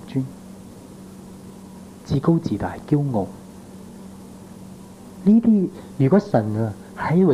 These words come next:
恆裏面畀價值你，你，你就結啦。感謝神喺永恆裏邊呢，見到佢嘅時候呢，佢會燃燒咗佢，佢唔計你。但係你都慘啦，因為你發覺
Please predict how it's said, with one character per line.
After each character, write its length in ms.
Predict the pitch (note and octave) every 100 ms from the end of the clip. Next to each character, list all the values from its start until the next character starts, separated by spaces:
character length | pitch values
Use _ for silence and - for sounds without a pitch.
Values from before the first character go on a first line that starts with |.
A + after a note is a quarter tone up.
| C#3
恆 180 | B2 G#2
裏 80 | A2+
面 160 | G#2
畀 140 | G2+ A#2
價 220 | - -
值 100 | - A2
你， 80 | G2 G2
你， 100 | G3+ -
你 100 | G#3+
就 80 | G3+
結 220 | - F#2
啦。 80 | F2+ - - - - - - - - - - - - - - - - - - - - - - - -
感 100 | C3 D#3+
謝 100 | D3+
神 160 | - G2
喺 100 | C3+
永 200 | B2 G#2
恆 40 | F#2+
裏 140 | G2+
邊 40 | G2+
呢， 100 | G#2+ - - - - - - - - -
見 140 | C3
到 80 | C#3+
佢 60 | A#2+
嘅 40 |
時 80 | G#2
候 60 | F2
呢， 100 | G#2 -
佢 80 | A#2
會 60 | A2
燃 80 | F#2+ F#2+
燒 220 | F#2 B2
咗 140 | A2+ F#2+
佢， 80 | F2+ - - - -
佢 100 | -
唔 100 | B2 F#2 -
計 200 | F#2+ F#2
你。 80 | F2 - - - - - - - - - -
但 140 | - B2
係 20 |
你 60 |
都 100 | C3+
慘 320 | D3+ F#2+ F#2+ G#2+
啦， 80 | G#2+ - - - - -
因 120 | - C3+
為 60 |
你 20 |
發 120 | A2+ F#3+
覺 120 | G#2+